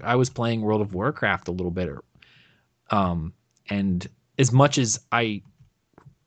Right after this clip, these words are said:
I guess, quote unquote, enjoy that gameplay type more with that, you know, progression rating and, and things like that, it, it,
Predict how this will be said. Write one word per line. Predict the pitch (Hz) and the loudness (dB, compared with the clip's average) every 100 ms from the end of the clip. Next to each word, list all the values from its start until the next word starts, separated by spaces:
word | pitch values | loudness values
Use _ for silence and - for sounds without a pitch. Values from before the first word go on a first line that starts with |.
| - - | -14 -8
I | |
guess, | 113 107 | -6 -6
quote | - 127 117 | -4 0 0
unquote, | 104 104 107 104 | -2 -2 -2 -2
enjoy | 104 95 113 107 | -6 -2 0 2
that | 104 95 | 0 -2
gameplay | 101 101 101 101 92 | -2 -2 -2 -2 -2
type | - 98 98 | -2 -4 -4
more | 98 87 87 101 143 156 | -6 -4 -2 0 0 0
with | 101 95 | -2 -2
that, | 98 92 - - | -2 -4 -4 -8
you | 104 | -8
know, | 80 82 | -8 -8
progression | 104 90 92 - 95 | -6 -2 0 0 -4
rating | 85 90 92 87 87 | -2 -2 -2 -2 -4
and, | 76 82 85 | -4 -8 -6
and | 90 | -6
things | 98 95 82 | -4 -4 -4
like | 80 87 | -8 0
that, | 117 101 - _ _ - - _ _ _ - | 0 0 -4 _ _ -20 -20 _ _ _ -2
it, | 156 - | 0 0
it, | 139 139 | 0 -2